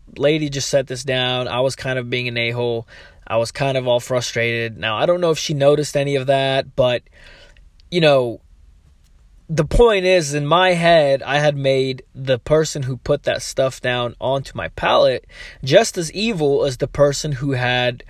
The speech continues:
left the meat, who might have been, who might, see, that's the key word, who might have been trying to steal it. So, based on, you know, cynical thinking, based on thinking that the whole world is, you know, out to get everyone, everyone's,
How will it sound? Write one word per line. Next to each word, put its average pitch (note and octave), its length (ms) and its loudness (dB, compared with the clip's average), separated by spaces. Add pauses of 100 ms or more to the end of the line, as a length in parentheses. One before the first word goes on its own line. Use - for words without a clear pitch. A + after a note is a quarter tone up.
(300)
left C3 340 0
the C3 80 -4
meat, A#2+ 460 -4 (280)
who C3+ 120 -4
might B2 300 0
have A#2+ 260 -4
been, A2+ 160 -6
who D#3 180 0
might, D3+ 480 2
see, D3 120 -2
that's D3 100 0
the - 80 -18
key D#3 140 -2
word, D3+ 180 2
who B2 80 -6
might D#3+ 340 2
have C#3+ 160 -2
been B2 140 -8
trying A2 280 -6
to A2 60 -8
steal D3+ 360 -2
it. - 160 -10 (340)
So, D#3 460 4 (440)
based G3+ 360 4
on, E3+ 400 0
you D#3+ 100 -6
know, D3 200 4
cynical F3+ 520 0
thinking, C#3+ 460 -2
based C#3+ 260 0
on D3 140 -2
thinking C#3+ 260 -4
that B2 160 -4
the B2 80 -4
whole D3 220 2
world D3 400 4
is, A#2+ 340 -8
you C3 140 -4
know, A#2 180 0
out B2 340 -2 (460)
to C3 100 -4
get C#3 160 2
everyone, C3 460 4
everyone's, B2 420 0